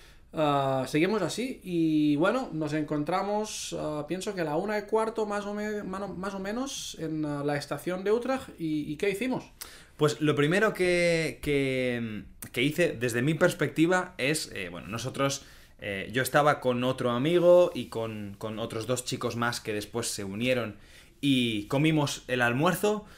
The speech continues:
Speaker 2: Eh, en teoría no estaba planeado, pero yo estaba tan mal que decidieron darme comida <laughs> por si yo, eh, me, me recuperaba o resucitaba de alguna manera. Pero nos encontramos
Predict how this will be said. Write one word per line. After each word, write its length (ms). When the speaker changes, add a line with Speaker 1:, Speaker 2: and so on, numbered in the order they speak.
Speaker 2:
Eh, 760
en 260
teoría 460
no 220
estaba 400
planeado, 640
pero 200
yo 140
estaba 360
tan 240
mal 280
que 140
decidieron 640
darme 300
comida 460
<laughs> 380
por 200
si 260
yo, 400
eh, 380
me, 160
me 200
recuperaba 800
o 120
resucitaba 880
de 80
alguna 300
manera. 420
Pero 520
nos 220
encontramos 720